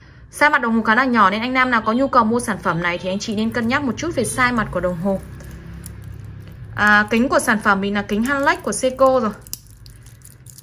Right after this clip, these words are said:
À, mẫu tiếp theo mà em muốn giới thiệu cho anh chị là mẫu đồng hồ Seiko năm quân đội phiên bản dây dù. Và size mặt của đồng hồ là size mặt ba mươi bảy mini. Và hiện tại em đang để sản phẩm với mức giá là hai triệu hai anh chị nhé.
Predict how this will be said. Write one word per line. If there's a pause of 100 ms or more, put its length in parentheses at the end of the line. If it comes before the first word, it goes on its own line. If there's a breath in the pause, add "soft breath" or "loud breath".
(2000)
À,
mẫu
tiếp
theo
mà
em
muốn
giới
thiệu
cho
anh
chị
là
mẫu
đồng
hồ
Seiko
năm
quân
đội
phiên
bản
dây
dù. (280)
Và
size
mặt
của
đồng
hồ
là
size
mặt
ba
mươi
bảy
mini.
Và
hiện
tại
em
đang
để
sản
phẩm
với
mức
giá
là
hai
triệu
hai
anh
chị
nhé.